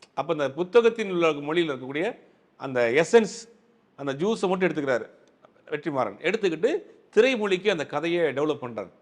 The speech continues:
அப்புறம் அந்த திரையில அதை பிரசன்ட் பண்றப்ப தான் அது மிகப்பெரிய வெற்றி படமாகுது. உதாரணத்துக்கு அசுரன். அசுரன் பூமணிங்கிற ஒரு, அ, ஒரு எழுத்தாளர் எழுதின கதையில ஒரு பகுதியை அப்படியே முழுசா எடுத்து,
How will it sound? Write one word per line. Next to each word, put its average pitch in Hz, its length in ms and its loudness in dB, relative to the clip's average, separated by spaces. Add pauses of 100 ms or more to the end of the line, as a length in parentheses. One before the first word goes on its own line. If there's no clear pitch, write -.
(360)
அப்புறம் 233 320 -2
அந்த 185 180 -4
திரையில 196 120 0
அதை 156 160 0
பிரசன்ட் 139 300 -8
பண்றப்ப 127 320 -6
தான் 190 140 -4
அது 196 120 -2
மிகப்பெரிய 226 600 0
வெற்றி 170 220 -2
படமாகுது. 127 460 -2 (400)
உதாரணத்துக்கு 165 640 0
அசுரன். 131 500 -2 (580)
அசுரன் 190 540 -2
பூமணிங்கிற 180 520 0
ஒரு, 127 460 0 (180)
அ, 113 600 -2 (280)
ஒரு 135 220 -2
எழுத்தாளர் 160 400 2
எழுதின 127 280 -4
கதையில 139 640 -4
ஒரு 135 180 -4
பகுதியை 151 420 0
அப்படியே 139 260 -2
முழுசா 139 260 -6
எடுத்து, 151 520 -2